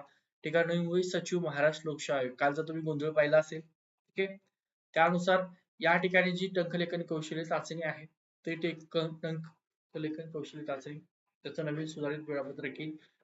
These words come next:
बहुतेक शक्यता आहे त्या ठिकाणी की ही वेळ, ही टंकलेखन कौशल्य चाचणी घेऊच नाही, कारण already तुम्ही टायपिंग सर्टिफिकेट मुलांकडून घेताय, ठीक आहे, तर टायपिंग सर्टिफिकेट फ्रॉड निघू नये म्हणून तिथं प्रयत्न करा ना तुम्ही, इथं कशाला पोरांची परेशानी करताय म्हणून, ठीक आहे.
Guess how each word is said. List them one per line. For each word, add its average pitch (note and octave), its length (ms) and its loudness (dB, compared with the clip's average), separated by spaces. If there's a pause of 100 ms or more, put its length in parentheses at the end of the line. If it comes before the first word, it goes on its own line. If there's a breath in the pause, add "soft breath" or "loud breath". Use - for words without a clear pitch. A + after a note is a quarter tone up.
(120)
बहुतेक D#3 240 0
शक्यता F3 380 2
आहे F3 180 6
त्या F3 100 4
ठिकाणी E3+ 360 2
की F3+ 120 -2
ही E3+ 80 2
वेळ, E3+ 200 4 (260)
ही E3 180 -2 (280)
टंकलेखन F3 420 2
कौशल्य E3 280 -4
चाचणी E3+ 280 -4
घेऊच F3 300 0
नाही, D3 120 -4 (260)
कारण D3 140 -4
already E3+ 360 2
तुम्ही F3+ 220 0 (600)
टायपिंग E3 280 4
सर्टिफिकेट E3+ 400 2
मुलांकडून D#3+ 440 0
घेताय, C3+ 320 -6 (680)
ठीक F3+ 120 -2
आहे, F#3+ 180 0
तर F3 120 -2
टायपिंग E3 300 2
सर्टिफिकेट F3 400 -2
फ्रॉड F3 260 6
निघू F3 160 0
नये F3+ 100 2
म्हणून F3+ 180 2
तिथं F#3+ 200 -2
प्रयत्न F3+ 320 0
करा E3+ 200 0
ना E3 180 -2
तुम्ही, D3+ 180 -6
इथं D#3 140 -2
कशाला F3 280 -2
पोरांची D#3+ 300 0
परेशानी D#3 400 -6
करताय C3+ 260 -4
म्हणून, C3 240 -8 (960)
ठीक G3 120 0
आहे. A3 120 -4